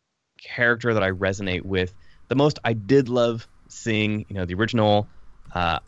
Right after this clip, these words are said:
Owl, Night Owl, in that fight scene you know, seeing how they intercut,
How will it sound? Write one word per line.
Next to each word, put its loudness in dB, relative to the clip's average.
Owl, 0
Night -2
Owl, -2
in -2
that -2
fight -4
scene -4
you -2
know, -2
seeing -2
how -2
they 2
intercut, 0